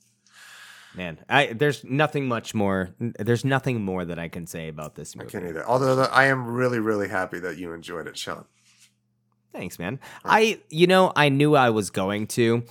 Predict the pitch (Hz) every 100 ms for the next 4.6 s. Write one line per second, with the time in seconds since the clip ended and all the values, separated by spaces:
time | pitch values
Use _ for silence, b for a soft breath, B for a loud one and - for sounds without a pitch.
0 | B B _ 113 113 - - - - 107
1 | - - 110 101 104 101 101 95 101 101
2 | 98 87 - - 101 - 98 98 95 95
3 | 95 90 92 92 98 92 101 98 - 107
4 | 95 90 92 101 98 -